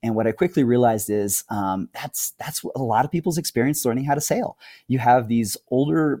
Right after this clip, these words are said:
gentlemen that, you know what, they're amazing sailors. They have a life, a lifetime of experience. But the challenge is, do they really know how to teach? And do they know how to communicate that, that, that efficiently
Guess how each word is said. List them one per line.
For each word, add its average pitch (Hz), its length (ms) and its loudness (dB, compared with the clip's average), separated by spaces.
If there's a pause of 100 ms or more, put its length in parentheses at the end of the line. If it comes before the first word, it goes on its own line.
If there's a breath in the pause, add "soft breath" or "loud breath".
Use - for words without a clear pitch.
(120)
gentlemen 131 560 0
that, 117 240 2
you 120 80 -6
know 147 120 -2
what, 139 320 0
they're 160 180 -4
amazing 170 440 -2
sailors. 147 460 -2
They 131 80 -6
have 165 140 -4
a 156 40 0
life, 170 540 -2 (420 loud breath)
a 127 80 2
lifetime 151 560 0
of 127 80 0
experience. 123 680 -2 (380 soft breath)
But 117 180 -4
the 120 60 -8
challenge 147 480 -2
is, 113 240 0
do - 180 -6
they 135 120 2
really 139 240 2
know 190 100 2
how 160 140 0
to 143 80 -2
teach? - 580 -6
And 117 160 -2
do 120 60 -2
they 117 120 0
know 123 140 0
how 139 140 0
to 123 80 0
communicate 139 580 -2
that, 131 280 0 (140)
that, 117 340 -2 (180)
that 110 260 -2
efficiently 117 760 -4